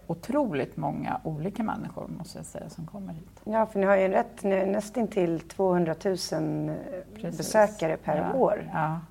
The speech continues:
Speaker 1: Och många av dem är ju de här skolklasserna som kommer. Som, eh, de är i Södertälje kommun som har,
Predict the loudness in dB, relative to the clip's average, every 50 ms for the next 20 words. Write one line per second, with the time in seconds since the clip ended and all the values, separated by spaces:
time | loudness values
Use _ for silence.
0 | -18 -20 -20 -20 -20 -20 -20 -20 -20 -16 -8 -4 0 2 4 6 6 6 4 4
1 | 4 6 6 6 6 6 4 4 4 2 0 0 2 4 6 6 6 4 4 4
2 | 4 4 2 2 2 0 -2 0 0 2 2 0 -2 -4 -6 0 2 2 2 2
3 | 0 -2 -4 0 0 2 2 2 0 0 2 2 2 2 0 0 -2 -4 -4 -4
4 | -4 -6 -4 -4 -2 0 0 -2 -2 -4 -8 -6 0 2 2 2 2 2 -2 -4
5 | -6 -10 -14 -14 -14 -12 -12 -8 -6 -4 -4 -2 -2 -2 0 2 2 2 2 2
6 | 0 0 0 0 0 0 0 0 0 -2 -4 -4 -4 -4 -2 0 0 2 2 0
7 | 0 -2 -2 -2 0 2 2 4 4 4 4 2